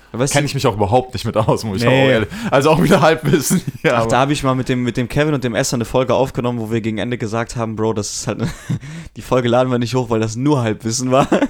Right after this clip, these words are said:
Speaker 2: Ach so, ja, okay.
Speaker 1: Das war, das war räudig.
Speaker 2: Ja.
Speaker 1: Ähm, Dingens. Ja, und der Typ, weißt du, der ist halt irgendwie, keine Ahnung, zwei Wochen verletzt und dann trainiert der wieder wie so ein junger Gott. Klar, okay, mehrfacher Multimillionär, da, die würden alles, also Barcelona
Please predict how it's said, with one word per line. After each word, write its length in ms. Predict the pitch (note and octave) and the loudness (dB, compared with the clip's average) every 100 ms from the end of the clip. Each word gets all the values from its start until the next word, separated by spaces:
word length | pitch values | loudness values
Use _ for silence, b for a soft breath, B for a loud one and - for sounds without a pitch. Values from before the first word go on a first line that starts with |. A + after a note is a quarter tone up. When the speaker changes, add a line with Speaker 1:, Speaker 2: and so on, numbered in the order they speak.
| E4+ | 0
Speaker 2:
Ach 120 | B2 B2+ | 2 2
so, 240 | B3 C#3 | 4 4
ja, 320 | A#2+ A#2 A2+ | 4 4 4
okay. 160 | A2 B2 | 2 0
Speaker 1:
Das 100 | G#2+ | 0
war, 260 | A#2+ A2 G#2 | 0 -2 -2
das 200 | G#2 G#2+ | -6 -4
war 80 | G#2 | -2
räudig. 340 | G#2 G2+ F#2+ | -2 -4 -2
Speaker 2:
Ja. 220 | G#2 G2+ - B B B - | -2 -2 -4 B B B -6
Speaker 1:
Ähm, 640 | A2 A2 G#2+ G#2 G2+ G2 F#2+ - _ _ B B B B B B _ _ A#2 | -2 0 0 -2 -4 -6 -10 -20 _ _ B B B B B B _ _ -8
Dingens. 460 | G#2 G2 - - - | -6 -6 -10 -10 -4
Ja, 220 | A2+ A2+ | -4 -2
und 200 | A2+ A2 | -6 -2
der 200 | B2 B2 | -2 -2
Typ, 220 | D3+ D3 | -4 -2
weißt 220 | C3 - | -2 -2
du, 80 | C#3+ | -6
der 200 | C3+ B2 | -2 -2
ist 120 | A#2+ | -2
halt 140 | B2+ A2+ | -4 -4
irgendwie, 320 | B2+ A#2+ B2 | -6 -6 -8
keine 240 | C3+ B2+ | -6 -8
Ahnung, 260 | B2 C3 A#2 | -6 -8 -6
zwei 180 | - B2 | -2 -2
Wochen 200 | B2 B2 | -2 -6
verletzt 360 | - B2+ C3 | -4 -4 -4
und 80 | A#2+ | -8
dann 180 | A2+ A2+ | -8 -10
trainiert 280 | - B2+ B2+ | -10 -10 -6
der 80 | G#2+ | -6
wieder 220 | G#2 G2+ | -6 -6
wie 40 | |
so 80 | G2+ | -8
ein 60 | G#2 | -8
junger 180 | G2+ G2+ | -8 -6
Gott. 300 | A2 - _ b b b b | -8 -10 _ b b b b
Klar, 320 | - F2+ F#2+ G#2 - | -14 -10 -10 -14 -16
okay, 260 | F#2+ G2+ G#2+ A2 - - - | -12 -12 -14 -16 -18 -20 -18
mehrfacher 440 | - F#2+ G2+ G2+ | -12 -10 -10 -10
Multimillionär, 680 | G2+ G#2 A2 G2+ G2+ G2+ G#2 | -6 -6 -6 -6 -6 -6 -6
da, 140 | G2+ F#2+ | -6 -8
die 160 | G2 | -6
würden 180 | G2+ G#2 | -4 -4
alles, 320 | - G#2+ G2+ | -4 -4 -6
also 200 | F#2+ F#2+ | -8 -8
Barcelona 680 | F#2 G#2+ A2+ G#2+ A2+ G2+ E2+ | -6 -6 -4 -4 -4 -6 -10